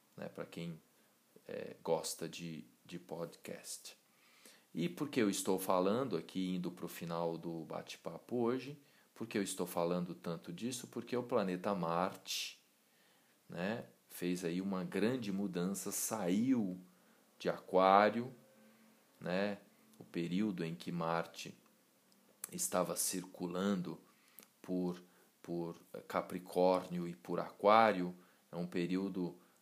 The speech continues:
principalmente Aquário, mais desconfortável pra Marte,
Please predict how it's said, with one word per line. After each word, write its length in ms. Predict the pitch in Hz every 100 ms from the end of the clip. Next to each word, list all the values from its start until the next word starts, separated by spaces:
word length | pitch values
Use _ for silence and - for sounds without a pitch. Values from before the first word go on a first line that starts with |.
| _ _
principalmente 680 | 98 107 - 90 87 90 87
Aquário, 560 | 82 - 101 95 87 - -
mais 440 | - 90 95 90 87
desconfortável 1200 | 92 104 - - 92 90 92 85 - 87 85 82
pra 240 | - 82 82
Marte, 640 | 85 95 107 - -